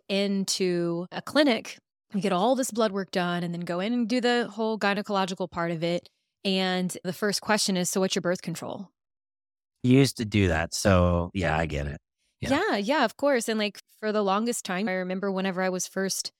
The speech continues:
Speaker 1: I don't wanna say put on birth control because I asked for it. I asked for it at, like, fifteen maybe, because my friends were on it. Companies were saying that they had all these benefits to it.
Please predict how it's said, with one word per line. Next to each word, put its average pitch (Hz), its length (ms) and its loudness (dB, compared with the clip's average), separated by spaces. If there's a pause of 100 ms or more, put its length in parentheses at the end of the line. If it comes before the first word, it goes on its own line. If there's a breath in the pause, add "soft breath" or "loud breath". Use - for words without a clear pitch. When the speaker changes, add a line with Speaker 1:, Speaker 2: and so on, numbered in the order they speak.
(440)
Speaker 1:
I 220 100 0
don't 302 80 4
wanna 302 140 2
say - 160 0 (120)
put - 320 -4
on 190 360 0
birth 330 180 -2
control 320 240 -2
because 262 320 2
I 214 400 0 (300)
asked - 360 -6
for 175 240 -4
it. - 380 -10
I 180 100 -6
asked 220 320 2
for 240 180 4
it 240 60 2
at, - 80 -6
like, - 240 -4
fifteen 190 880 -2
maybe, 170 360 -6
because 180 800 -2
my 156 180 -12
friends 190 480 -2
were 214 160 2
on 208 240 2
it. 208 300 0 (300)
Companies 180 420 -4
were 190 80 -4
saying 185 340 0
that 175 260 -6
they 170 120 -6
had 170 200 -4
all 196 120 0
these 170 180 -8
benefits 226 840 0
to 233 260 0
it. 220 260 -2